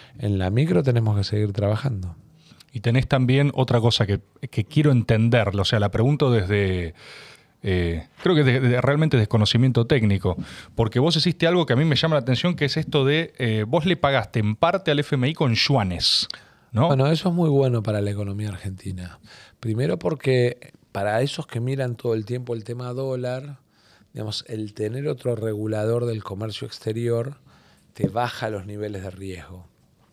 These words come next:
Speaker 1: No solo le pagamos,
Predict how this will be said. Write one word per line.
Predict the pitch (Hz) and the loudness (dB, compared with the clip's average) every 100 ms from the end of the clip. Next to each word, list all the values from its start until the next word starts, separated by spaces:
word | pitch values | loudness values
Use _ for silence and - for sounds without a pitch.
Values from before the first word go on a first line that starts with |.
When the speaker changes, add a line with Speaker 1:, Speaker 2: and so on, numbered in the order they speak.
| _ _ - - - - _ _ _ _ - | _ _ -20 -20 -20 -20 _ _ _ _ -4
Speaker 1:
No | 117 | -4
solo | - 165 143 | 2 4 4
le | 123 | 4
pagamos, | 110 113 117 117 110 104 - - - - | 4 4 2 2 2 0 -4 -12 -12 -14